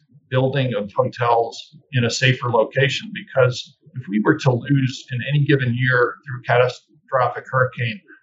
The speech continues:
that hotel row, um, you know, it would take years and years to recover. I know the Jersey Shore, when, you know, they were hit, it was three or four years before. And in some cases, many of those coastal communities still haven't really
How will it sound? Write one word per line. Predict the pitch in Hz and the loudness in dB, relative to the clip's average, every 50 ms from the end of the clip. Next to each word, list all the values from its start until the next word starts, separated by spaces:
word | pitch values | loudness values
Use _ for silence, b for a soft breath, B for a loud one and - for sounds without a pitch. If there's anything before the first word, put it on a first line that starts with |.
| b _ _ | b _ _
that | 127 131 127 - - _ _ _ _ _ - - | 0 0 0 0 -4 _ _ _ _ _ -6 -4
hotel | 127 123 - - 131 123 120 113 | -4 -4 -2 0 0 0 2 0
row, | 113 117 117 113 107 98 - - _ _ _ _ _ _ _ _ _ 120 | 0 0 2 2 0 0 -2 -8 _ _ _ _ _ _ _ _ _ -2
um, | 113 113 110 101 - - _ | 0 2 2 0 -2 -8 _
you | - 131 | -2 0
know, | 135 135 117 | 2 2 2
it | 107 | 2
would | 151 151 156 | 0 0 0
take | - 151 147 127 - - | 0 0 0 0 -2 -4
years | 101 107 131 127 127 120 107 - | -4 0 0 2 2 0 0 -2
and | 113 113 | -6 -4
years | 113 110 110 110 - - - - - - | -2 -2 -2 -2 -4 -8 -10 -10 -8 -6
to | 123 117 | -6 -6
recover. | 107 107 - - 120 113 - 107 107 104 | -6 -8 -8 -2 -2 0 2 2 0 0
I | 104 113 117 | 0 0 -2
know | 113 110 | -4 -4
the | 110 101 | -8 -8
Jersey | - - 127 120 - 117 120 | -6 -6 -4 -4 -6 -8 -8
Shore, | - - - 127 123 123 123 120 117 - - _ _ _ _ _ - _ | -8 -8 -6 -4 -2 0 0 0 -2 -4 -10 _ _ _ _ _ -18 _
when, | 113 117 113 110 110 104 - _ _ | -6 -4 -2 -2 -2 -4 -4 _ _
you | 123 120 | -2 2
know, | 113 107 107 | 4 4 4
they | 113 113 123 120 | 4 2 0 0
were | 117 113 - - | -2 -4 -2 2
hit, | 131 123 117 - - 139 | 4 4 4 2 -2 -2
it | 151 | 0
was | 151 156 - - - | 0 0 0 -2 -8
three | - 123 127 127 120 | -8 -4 0 0 0
or | 110 - - - | 0 -2 -4 -4
four | 123 110 | -2 -2
years | 107 107 107 117 117 113 - - | -2 -2 -4 -4 -4 -6 -6 -10
before. | 117 104 - - 123 120 113 113 - - _ _ _ _ _ _ _ _ _ _ 127 | -14 -16 -14 -4 0 0 0 0 -2 -6 _ _ _ _ _ _ _ _ _ _ 0
And | 131 135 | 0 2
in | 127 127 | 2 0
some | - 143 131 131 | 0 0 0 0
cases, | 123 - 147 131 127 - 123 - - | 2 0 0 0 0 -2 -6 -4 -2
many | 127 127 127 131 127 | 0 2 2 2 0
of | 123 113 | -2 -2
those | 120 120 - - | -2 -4 -4 -4
coastal | - 127 117 - - - 123 - | 0 0 0 0 0 -6 -12 -4
communities | - 135 131 135 131 127 120 113 - | -2 0 0 2 2 2 0 0 -4
still | - - 135 160 170 | -4 0 0 2 2
haven't | - - 120 110 107 101 - - - | 2 0 -2 -2 -2 -4 -10 -8 -2
really | 117 107 107 101 - | 0 0 0 0 -2